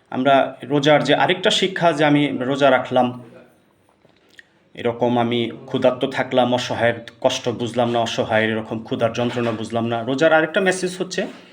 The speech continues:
আমরা অসহায়ের কষ্ট বুঝবো, এরকম ক্ষুধার যন্ত্রণা বুঝবো। এরকম আমি যদি শুধু রোজা রাখলাম, এরপরে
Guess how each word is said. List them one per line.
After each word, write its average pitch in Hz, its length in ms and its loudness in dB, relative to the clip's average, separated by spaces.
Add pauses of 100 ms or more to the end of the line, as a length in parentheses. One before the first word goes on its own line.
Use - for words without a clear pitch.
(420)
আমরা 135 200 4
অসহায়ের 139 440 2
কষ্ট - 280 0
বুঝবো, 110 380 -4
এরকম 110 300 -4
ক্ষুধার 117 360 -2
যন্ত্রণা 120 400 -4
বুঝবো। 98 480 -12 (1600)
এরকম 180 320 0
আমি 202 220 2
যদি 220 340 -4
শুধু 208 360 -2
রোজা 196 300 4
রাখলাম, 180 520 2 (300)
এরপরে 175 560 4